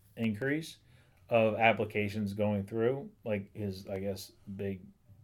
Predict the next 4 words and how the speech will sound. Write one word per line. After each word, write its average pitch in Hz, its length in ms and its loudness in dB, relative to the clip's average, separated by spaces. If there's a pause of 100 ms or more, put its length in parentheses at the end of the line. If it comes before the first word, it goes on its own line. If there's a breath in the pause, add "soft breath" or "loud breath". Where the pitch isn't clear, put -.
(140)
whatever 98 400 -6 (560 soft breath)
conglomerate. 104 720 -8
But, 120 220 6
um, 104 340 4